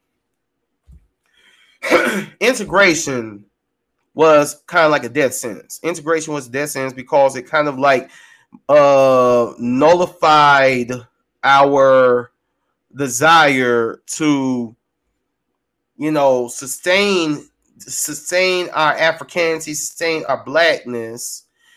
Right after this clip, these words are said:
in, in response to other cultures. Like,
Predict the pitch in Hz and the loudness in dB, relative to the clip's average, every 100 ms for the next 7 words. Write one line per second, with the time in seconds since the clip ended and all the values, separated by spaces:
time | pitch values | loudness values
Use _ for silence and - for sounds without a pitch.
0 | _ _ 151 160 156 156 151 143 - _ | _ _ -4 0 0 0 -2 -6 -10 _
1 | _ _ 143 151 139 - 160 151 127 139 | _ _ -6 -4 -6 -2 0 2 0 -10
2 | - - 151 147 143 113 - 85 95 - | -4 -2 -2 -4 -6 -6 -10 -18 -18 -8
3 | 131 139 127 123 | -2 0 0 -6